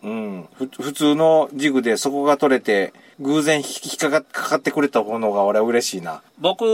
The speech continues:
Speaker 2: はね、
Speaker 1: うん。
Speaker 2: あのー、そのひらひらするんよりも、
Speaker 1: うん。
Speaker 2: ちょっとでも軽い道具で、
Speaker 1: うん。
Speaker 2: 疲れんようにして、
Speaker 1: うん。
Speaker 2: そこに引っかかる回数をちょっとでも少なくし、一回でも少なくしたいんよ。
Speaker 1: うん。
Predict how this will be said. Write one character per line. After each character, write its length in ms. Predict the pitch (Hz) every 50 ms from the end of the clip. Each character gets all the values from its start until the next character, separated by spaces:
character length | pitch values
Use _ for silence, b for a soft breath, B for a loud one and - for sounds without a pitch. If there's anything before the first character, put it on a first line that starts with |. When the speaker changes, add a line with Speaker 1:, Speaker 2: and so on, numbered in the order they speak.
| 214 208 214
Speaker 2:
は 240 | 233 254 254 190
ね、 380 | 127 110 98 95 98 104 - -
Speaker 1:
う 60 | - 120
ん。 200 | 113 104 98 92
Speaker 2:
あ 100 | 104 120
の 160 | 120 120 117 113
ー、 640 | 113 113 113 110 110 107 107 107 104 107 107 101 - _ _ _ _ _ _ _ _ -
そ 100 | 156 151
の 120 | 151 147
ひ 160 | - - -
ら 120 | 175 170 147
ひ 140 | 135 139
ら 140 | 107 104 104
す 120 | - - 123
る 140 | 120 117 110
ん 40 | 101
よ 100 | 95 98
り 100 | 101 104
も、 400 | 110 123 131 123 107 98 85 -
Speaker 1:
う 60 | 139 131
ん。 220 | 127 117 107 98 - _ _ _ _ _ _ _ _
Speaker 2:
ち 80 | -
ょ 40 | 339
っ 60 | 349
と 120 | - 175 165
で 120 | 175 190
も 360 | 175 151 127 117 110 104 98 90 - _ _ _
軽 280 | - - 175 165 143 117
い 60 | 101
道 240 | 104 110 104 98 95
具 120 | 95 90
で、 340 | 95 107 110 104 92 - - -
Speaker 1:
う 100 | 131 127
ん。 200 | 117 107 92 - _ _ _
Speaker 2:
疲 240 | - - - 170 147
れ 140 | 147 143 139
ん 80 | 135
よ 140 | 135 123 110
う 40 | 104
に 100 | 98 92
し 100 | - -
て、 340 | - 156 147 123 101 - -
Speaker 1:
う 80 | - 123
ん。 220 | 123 113 104 90 - _ _ _
Speaker 2:
そ 160 | - - 185
こ 140 | - 180 165
に 320 | 165 170 170 165 156 139 135
引 100 | 143 131
っ 20 |
か 140 | - 135 131
か 140 | - 131 127
る 200 | 131 127 131 131
回 220 | - 160 156 147
数 160 | 143 - 151
を 200 | 127 123 123 120
ち 100 | 113 -
ょ 20 | 196
っ 40 | 190
と 120 | - 147
で 100 | 143 165
も 300 | 165 147 117 98 87 - -
少 220 | - - - 135
な 120 | 127 123 -
く 80 | -
し、 260 | - 131 - - - -
一 100 | 214 214
回 200 | - 180 160 170
で 80 | 196
も 100 | 196 147
少 200 | - - - -
な 120 | 139 123 127
く 60 | -
し 80 | - -
た 120 | - 120
い 60 | 147 135
ん 20 |
よ。 120 | - - -
Speaker 1:
う 60 | 156
ん。 640 | 151 147 143 139 135 131 127 123 120 117 113 110 101